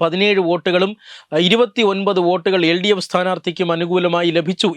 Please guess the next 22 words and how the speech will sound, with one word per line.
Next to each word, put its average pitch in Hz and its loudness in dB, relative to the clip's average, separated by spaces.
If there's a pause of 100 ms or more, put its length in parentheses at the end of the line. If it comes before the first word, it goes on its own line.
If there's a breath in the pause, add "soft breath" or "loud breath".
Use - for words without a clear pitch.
എന്ന് 165 0
പ്രഖ്യാപിച്ചു. 175 -2 (360 loud breath)
അതോടൊപ്പം 208 0
തന്നെ 185 0 (140)
രണ്ട് 214 0 (140)
വോട്ടുകൾ 180 0 (140)
അസാധുവായ 196 0 (120)
വിവരവും 185 0 (360 loud breath)
ഒരു, 233 2 (280)
ആ, - 2 (180)
കൗൺസിലർ 190 0
വോട്ടെടുപ്പിൽ 185 -2
നിന്ന് 185 -2
വിട്ടുനിന്ന 208 -2
വിവരവും 170 0 (340 loud breath)
കളക്ടർ 175 -2 (100)
അറിയിക്കുകയായിരുന്നു. 170 -2 (120)
അങ്ങനെയാണ് 165 -2
വി 165 -4
വി 180 0
രാജേഷ്, 160 0 (500 loud breath)
ആ, - 2